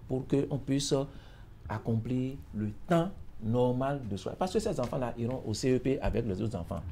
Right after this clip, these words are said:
Est-ce que vous avez tenu compte de, de l'âge psychologique de l'enfant ? Parce que vous voyez un enfant qui va à l'école de huit heures et qui sort à quinze heures, quel temps de récréation,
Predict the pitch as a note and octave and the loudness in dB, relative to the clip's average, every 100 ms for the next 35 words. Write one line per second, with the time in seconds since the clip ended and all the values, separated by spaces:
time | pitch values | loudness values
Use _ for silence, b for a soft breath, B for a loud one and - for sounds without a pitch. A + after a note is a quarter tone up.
0 | B B B B B B B B - D#3+ | B B B B B B B B 2 4
1 | C#3+ B2+ D3 - D3 C#3+ B2+ C3 C#3+ C#3+ | 4 4 2 2 2 2 0 2 0 0
2 | C#3+ C#3+ - - G#2+ G#2 G#2 G2+ F#2+ F2+ | 0 -2 -8 -10 -4 0 0 0 -2 -4
3 | E2+ - A2 A2+ C#3+ D#3+ - B2 A#2 C3 | -4 -2 2 4 2 0 0 2 2 2
4 | G#2 F#2 - F#2+ - B B - A3 F3 | 0 0 -2 -4 -4 B B -2 2 4
5 | E3+ - F#3 D3+ - F3 F3+ F3 D3+ C3 | 4 4 4 2 2 0 0 0 2 2
6 | D#3 C#3 D#3+ D3+ D3+ C3 B2+ C#3 F3 F3 | 2 0 0 0 0 -2 -2 0 2 2
7 | E3+ E3 E3 E3 D#3+ A2+ E3+ C3+ D3 E3 | 0 -2 -2 0 0 2 4 6 6 4
8 | B B B - F#3 G3 F#3+ C3 A2 A2+ | B B B 2 2 4 4 4 4 4
9 | G2+ - G#2 | 2 2 0